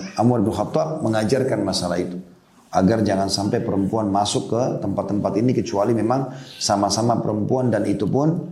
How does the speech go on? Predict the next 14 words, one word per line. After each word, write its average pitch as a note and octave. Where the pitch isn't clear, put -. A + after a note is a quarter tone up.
dalam G#2+
keadaan G2
darurat. F#2
Dan C#3
disuruh C#3+
menekankan A#2
untuk A#2+
membacakan G#2
surah A2
An-Nur, G2+
surah F#2+
nomor G#2
dua G2
puluh G#2